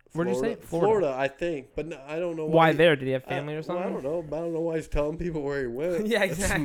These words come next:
Speaker 2: not a
Speaker 1: Like,
Speaker 2: good idea.
Speaker 1: <clears throat> you gotta do a little bit better than that. Um,
Speaker 2: No shit.
Speaker 1: yeah, so, uh, anything else to that? A rapid question time.
Speaker 2: Uh,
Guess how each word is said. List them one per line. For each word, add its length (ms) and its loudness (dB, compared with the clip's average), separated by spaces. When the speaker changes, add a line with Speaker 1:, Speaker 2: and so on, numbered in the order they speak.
Speaker 2:
not 200 4
a 40 4
Speaker 1:
Like, 80 2
Speaker 2:
good 140 0
idea. 400 -6
Speaker 1:
<clears throat> 340 -6
you 80 -6
gotta 360 -4
do 100 -6
a 80 -2
little 80 0
bit 160 0
better 220 -2
than 100 -12
that. 180 -14
Um, 460 -4
Speaker 2:
No 160 -4
shit. 440 -8
Speaker 1:
yeah, 100 -2
so, 160 2
uh, 280 4
anything 320 -4
else 200 -4
to 60 -8
that? 200 -2
A 40 -2
rapid 240 -2
question 260 -6
time. 240 -10
Speaker 2:
Uh, 360 2